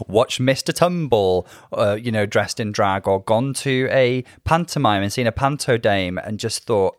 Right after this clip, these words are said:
"Oh, okay, th-, I, this is the <laughs> lifestyle for me." If it wasn't, like, already something within them, you know. Um,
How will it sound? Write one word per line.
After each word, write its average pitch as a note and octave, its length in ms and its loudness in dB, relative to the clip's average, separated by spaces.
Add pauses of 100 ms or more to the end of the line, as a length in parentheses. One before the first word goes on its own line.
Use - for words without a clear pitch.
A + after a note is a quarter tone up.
"Oh, A#2+ 360 4
okay, G2+ 500 2 (680)
th-, A#2 120 -2
I, A#2+ 180 -2
this C3+ 280 -2
is B2+ 80 0
the C#3+ 80 4
<laughs> C3+ 100 2
lifestyle C3+ 420 0
for - 140 -6
me." C3+ 160 -4 (220)
If C#3+ 100 0
it D3+ 140 0
wasn't, - 340 0
like, B2+ 220 0
already B2 580 0
something A#2+ 460 -4 (100)
within B2+ 400 0
them, G2 180 -2
you E2+ 80 -2
know. F2 300 0 (800)
Um, A#2 320 2